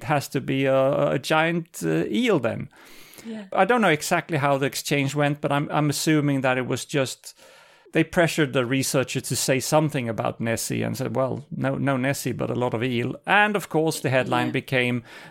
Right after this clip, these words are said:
Speaker 1: "Loch Ness Monster, maybe giant eel."
Speaker 2: Yeah.
Speaker 1: And, uh,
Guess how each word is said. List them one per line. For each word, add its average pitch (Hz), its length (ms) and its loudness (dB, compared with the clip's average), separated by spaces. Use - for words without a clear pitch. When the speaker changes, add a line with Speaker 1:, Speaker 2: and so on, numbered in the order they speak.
Speaker 1:
"Loch 220 340 2
Ness 151 260 2
Monster, 143 440 2
maybe 175 520 2
giant 135 580 2
eel." 110 360 0
Speaker 2:
Yeah. 202 340 2
Speaker 1:
And, 160 220 0
uh, 156 220 6